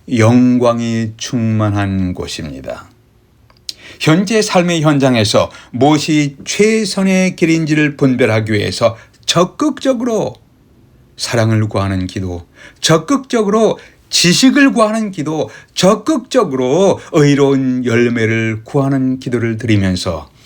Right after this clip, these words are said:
살아가시기를 기도합니다. 기도하시겠습니다. 아버지 하나님, 이 세상을 바라보며 너무 낙심하지 아니하도록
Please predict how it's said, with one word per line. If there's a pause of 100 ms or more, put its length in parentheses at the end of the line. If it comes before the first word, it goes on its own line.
(380)
살아가시기를 (360)
기도합니다.
기도하시겠습니다.
아버지
하나님, (880)
이
세상을
바라보며
너무
낙심하지
아니하도록